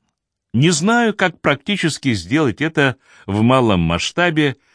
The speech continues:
но я знаю, что компьютеры слишком велики. Они занимают целые комнаты.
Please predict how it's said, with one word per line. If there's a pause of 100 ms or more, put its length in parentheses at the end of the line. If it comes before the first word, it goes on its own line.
(300)
но
я
знаю,
что
компьютеры
слишком
велики. (500)
Они
занимают
целые
комнаты.